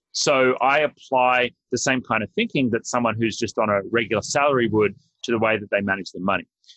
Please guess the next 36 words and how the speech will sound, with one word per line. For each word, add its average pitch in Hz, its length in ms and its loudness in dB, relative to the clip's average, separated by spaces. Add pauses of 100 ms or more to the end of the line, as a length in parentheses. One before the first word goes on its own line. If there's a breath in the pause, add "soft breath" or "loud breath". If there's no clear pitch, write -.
(180)
So 151 500 2 (260)
this 202 200 0
article 151 280 0
talks 131 240 -2
about 113 240 -2
fifty 160 200 -4
thirty 117 280 -2
twenty, 104 340 -4
which 95 240 -4
is, 107 220 -2
okay, 123 180 -2
well, 107 140 0
once 180 180 0
the - 80 -6
money 127 220 0
hits 117 280 -4
your 104 220 2 (160)
personal 107 300 -4
account, 117 400 -2 (420)
uh, 113 200 2 (180)
fifty 208 260 -2
percent 180 400 -2 (160)
goes 135 600 2
to 123 460 0
your 113 320 2
needs. 110 520 0
So 104 240 2
it's, - 280 -4
it's 110 220 -8
saying 123 320 0
essential 135 480 -2
needs. 95 400 -4 (300 soft breath)
So - 100 -4
that 165 160 2
would 170 120 -2
be, 147 300 0